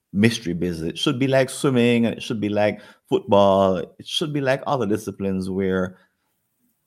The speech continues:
progress is easy to s-, easy to accomplish, and there's lots of people who are focusing on the area. They're coming up with a gazillion measures. Not like we're trying to do it for the first time, but there is a feeling that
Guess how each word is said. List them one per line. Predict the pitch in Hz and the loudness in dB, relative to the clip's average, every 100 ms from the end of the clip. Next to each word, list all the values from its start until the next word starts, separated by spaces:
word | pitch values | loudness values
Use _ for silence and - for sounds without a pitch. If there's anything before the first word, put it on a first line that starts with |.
| _ | _
progress | - 135 107 107 95 | -2 0 2 0 0
is | 110 - | -6 -6
easy | 120 110 90 | -4 -2 -4
to | 85 | -8
s-, | - - - - | -10 -10 -12 -6
easy | 110 104 95 | -4 -2 -4
to | 92 95 - | -4 -4 -6
accomplish, | - 107 98 92 90 - | -4 -4 -4 -4 -6 -6
and | 92 87 | -8 -6
there's | 87 | -2
lots | 104 107 | -2 -2
of | 104 | -6
people | 123 101 92 | -4 -6 -6
who | 95 87 | -4 -4
are | 92 - - - _ _ | -4 -8 -20 -20 _ _
focusing | - 156 131 - 127 | 4 4 2 0 2
on | 117 | 4
the | 117 117 | 4 4
area. | 113 110 107 107 107 | 4 2 2 0 0
They're | 101 90 | -2 -4
coming | 92 117 101 | -4 -6 -4
up | 95 | -6
with | 98 87 - | -8 -10 -14
a | 95 | -2
gazillion | 113 104 123 117 107 | 0 4 4 4 2
measures. | 110 117 113 107 107 107 104 104 _ _ _ _ _ _ _ _ _ | 2 2 2 2 2 2 0 -6 _ _ _ _ _ _ _ _ _
Not | 131 143 151 | -12 -10 -4
like | 131 | -6
we're | - 120 | -2 -4
trying | - 131 110 | -2 -4 -2
to | 107 | -4
do | |
it | - | -4
for | 90 | -14
the | |
first | 95 98 92 - | -8 -6 -6 -6
time, | 95 87 | -8 -8
but | 87 | -6
there | 117 | -4
is | 160 175 | -4 -6
a | |
feeling | - 113 87 85 | -8 -6 -4 -6
that | 82 | -8